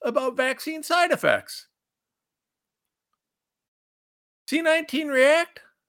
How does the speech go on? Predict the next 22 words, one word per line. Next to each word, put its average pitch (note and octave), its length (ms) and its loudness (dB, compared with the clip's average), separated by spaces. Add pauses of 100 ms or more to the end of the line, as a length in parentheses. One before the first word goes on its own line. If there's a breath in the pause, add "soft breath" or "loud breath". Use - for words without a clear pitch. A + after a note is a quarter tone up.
(1400)
All G#3 200 6
these D#4 240 -2
guys C#4+ 360 2
who've A#3 220 -6
come, A3 240 -4
tried B3 300 0
to C4+ 40 -8
come B3 220 -4
together, A#3 520 0 (180)
they F3 100 -2
keep - 240 -6
getting A#3+ 220 -4
censored B3+ 480 -2
when A3 100 0
they G3 140 -2
talk G#3+ 260 0
about G#3+ 200 -2
the G3+ 60 -8
vaccine G#3+ 440 0
hi-, A3+ 260 0
side A3 260 2
effects. C#4+ 460 -2